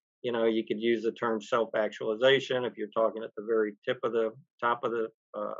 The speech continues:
scale. But it's to move us in a direction of, uh,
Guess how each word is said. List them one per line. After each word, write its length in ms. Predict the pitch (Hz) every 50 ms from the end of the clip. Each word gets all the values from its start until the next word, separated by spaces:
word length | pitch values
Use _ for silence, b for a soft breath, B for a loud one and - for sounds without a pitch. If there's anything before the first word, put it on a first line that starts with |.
| - - _
scale. 500 | _ - _ 127 123 123 123 117 117 - _ _ _ _ _ _ _ _ _ _ _ _ _ _
But 160 | 135 135 135
it's 320 | 143 - 151 120 - - -
to 100 | - 131
move 420 | 131 139 143 156 175 185 185 170
us 300 | 170 143 135 131 135 -
in 120 | 156 135 131
a 60 | 120
direction 880 | - 123 117 123 127 131 127 - - - 127 120 120 120 120 120 - - _
of, 340 | 120 110 110 110 107 110 107 _ _ _ - 110
uh, 420 | 107 107 107 107 110 110 104 104